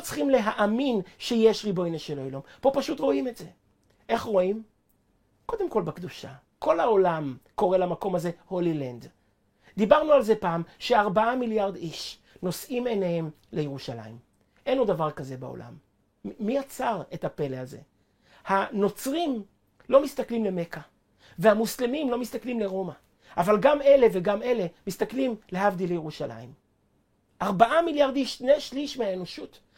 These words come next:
מאמינים ששער השמיים עובר דרך ירושלים. הקדושה, הולי לנד,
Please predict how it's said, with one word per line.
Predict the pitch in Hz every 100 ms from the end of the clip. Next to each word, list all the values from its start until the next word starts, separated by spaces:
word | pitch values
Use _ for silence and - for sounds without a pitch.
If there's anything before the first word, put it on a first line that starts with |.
| - 202
מאמינים | 240 240 254 339 381 233 - _ _ _ _ _ _ -
ששער | 226 214 349 359 359
השמיים | 320 277 240 220 190 - _
עובר | 220 220 339
דרך | 320 294 254
ירושלים. | 247 226 233 208 175 185 _ _ _ _ _ _ _ _ _ _ _ _ _ _ _ _ _ _ -
הקדושה, | 156 170 - 139 - -
הולי | 214 247 233
לנד, | 185 165